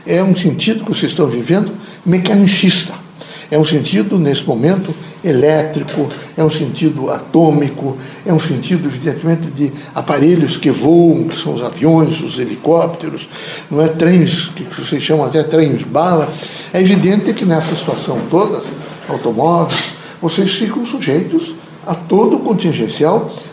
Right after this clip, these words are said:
de vida e morte, a todo o contingencial, não é, de desencarnar como qualquer outra pessoa. Não se deve ficar fazendo explicações esdrúxulas e trazendo, evidentemente, dimensões e, e, e ilações de que alguém desencarnou porque é um problema reencarnatório,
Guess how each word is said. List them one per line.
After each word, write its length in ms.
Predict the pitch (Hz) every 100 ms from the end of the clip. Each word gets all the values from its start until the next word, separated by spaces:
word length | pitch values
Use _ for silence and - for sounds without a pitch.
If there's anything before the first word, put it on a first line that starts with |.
| -
de 100 | 202
vida 340 | - 147 190
e 40 |
morte, 480 | 254 214 226 - - - - -
a 80 |
todo 320 | 143 220 151 143
o 20 |
contingencial, 880 | 156 131 135 113 104 135 156 233 - - - -
não 160 | 120 147
é, 100 | 208
de 160 | 180 160
desencarnar 800 | 135 143 190 214 190 131 165 185
como 160 | 294
qualquer 360 | - 190 - 202
outra 220 | 196 220
pessoa. 380 | - 165 - 92 - - -
Não 160 | 185 165
se 140 | 196 180
deve 280 | 190 226
ficar 340 | 220 208 - 180
fazendo 380 | - 151 147 170
explicações 720 | - 147 131 - 156 202 - - - - -
esdrúxulas 800 | 151 156 160 214 - 151 131 - - -
e 80 | -
trazendo, 520 | 170 175 - 180 185
evidentemente, 760 | 151 139 139 127 - 170 160 165 - - -
dimensões 600 | 156 156 - - 165 185
e, 100 | 160
e, 500 | 147 131 151 131 147 156
e 40 |
ilações 760 | 165 151 160 - 165 185 190 - - - -
de 140 | 160
que 120 | 147 156
alguém 280 | - 165
desencarnou 680 | 156 131 147 147 117 131 165
porque 180 | 165 151
é 40 |
um 60 | 147
problema 400 | 139 127 147 151
reencarnatório, 880 | - - 120 101 - 151 175 151